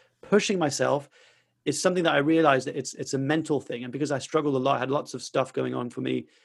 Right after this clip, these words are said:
as a kid growing up, tangible, this stuff, it shaped who I am. It, it's driven me to,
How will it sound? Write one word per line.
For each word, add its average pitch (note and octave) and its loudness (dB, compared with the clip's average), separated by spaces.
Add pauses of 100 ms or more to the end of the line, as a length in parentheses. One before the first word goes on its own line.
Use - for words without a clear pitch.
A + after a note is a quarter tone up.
(240)
as A2+ -2
a - -12
kid B2+ -2
growing B2 2
up, B2 -2
tangible, B2+ -2
this D3+ -2
stuff, A3 4 (520)
it D3 -6
shaped D#3+ 2
who D3 0
I C3+ 4
am. D3+ 2
It, D3+ -6
it's - -14
driven C#3 2
me C#3+ 0
to, C3+ -8